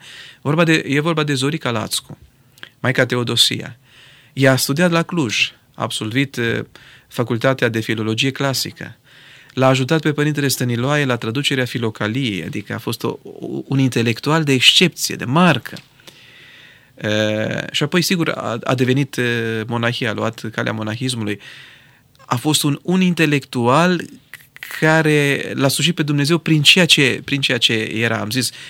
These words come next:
participând la lucrarea filocalică, dar a fost și un poet, un om sensibil. Avem o sumedenie de poezii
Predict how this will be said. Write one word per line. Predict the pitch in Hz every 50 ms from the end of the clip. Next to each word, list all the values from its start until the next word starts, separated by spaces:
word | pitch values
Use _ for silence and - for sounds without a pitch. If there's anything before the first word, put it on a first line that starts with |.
| - -
participând | - 113 117 123 113 - 120 - 131 127
la | 120 117 113 107 110 _ - - - - - - -
lucrarea | - 113 113 110 127 127 120 120
filocalică, | 113 - 113 107 104 - - 110 107 107 127 131 - 156 151 - - - - - - -
dar | - 131 131
a | 135
fost | 123 - 139 -
și | -
un | 139 127
poet, | 123 - - 123 117 107 98
un | - 117
om | 120 113
sensibil. | 110 - 110 104 - - 104 101 101 98 101
Avem | 104 110 123 127 120
o | 113
sumedenie | - 107 110 110 107 120 120 120 107
de | 107 104
poezii | - - 104 101 101 98 107 117 120